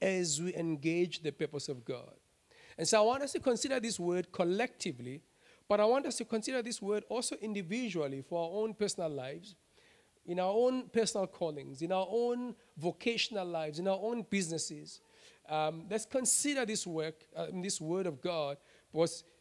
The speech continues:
it is applicable at that level also. Paul calls this a great door.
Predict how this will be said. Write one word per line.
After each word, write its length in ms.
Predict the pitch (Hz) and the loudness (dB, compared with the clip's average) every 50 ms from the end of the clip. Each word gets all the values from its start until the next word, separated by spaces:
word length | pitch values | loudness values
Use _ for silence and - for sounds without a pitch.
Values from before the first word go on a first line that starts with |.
| _ _ _ | _ _ _
it 120 | 180 180 | 4 4
is 100 | 185 170 | 4 4
applicable 680 | 185 175 - - - 214 226 - - 214 190 175 185 180 - - | 2 -2 -4 -4 -6 -6 -6 0 2 0 2 2 -2 -4 -2 -4
at 120 | 139 143 143 | -6 -4 -4
that 200 | 143 139 143 143 | -6 -6 -6 -6
level 420 | 139 139 135 135 127 131 123 120 - - | -4 -2 -2 -2 -2 -4 -6 -6 -10 -10
also. 360 | 139 135 131 - - - 135 - _ _ _ _ _ - _ _ _ | -10 -8 -8 -8 -10 -12 -12 -18 _ _ _ _ _ -20 _ _ _
Paul 220 | - 262 269 285 277 | 6 6 6 6 4
calls 460 | - - 254 254 247 254 247 185 156 | 2 4 6 8 8 6 4 4 0
this 300 | 196 214 - - - - - _ _ _ _ _ | 0 0 0 -2 -4 -6 -10 _ _ _ _ _
a 80 | 165 147 - - _ | 0 0 0 -6 _
great 680 | - 156 143 156 180 208 214 214 214 208 175 - - - - - - _ | -4 0 4 6 8 8 8 8 6 6 4 2 -4 -8 -12 -20 -10 _
door. 420 | - 156 156 143 127 113 - - | 2 4 4 4 2 0 -4 -12